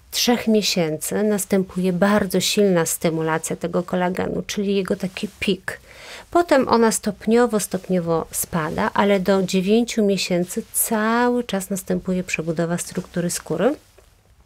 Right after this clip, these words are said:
dzięki czemu możemy cieszyć się długo efektami. Uważa się, że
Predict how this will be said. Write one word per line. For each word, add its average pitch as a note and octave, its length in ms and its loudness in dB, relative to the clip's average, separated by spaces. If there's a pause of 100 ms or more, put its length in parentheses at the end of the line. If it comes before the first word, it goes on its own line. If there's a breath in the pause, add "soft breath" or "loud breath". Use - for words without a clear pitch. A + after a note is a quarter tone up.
(180)
dzięki G3 420 2
czemu F3+ 440 2
możemy F#3+ 360 2
cieszyć F#3+ 420 -4
się G3 300 0
długo F#3 600 0 (480 loud breath)
efektami. F3 720 -2 (520 loud breath)
Uważa A3 340 4
się, F#3 260 4
że F#3 160 2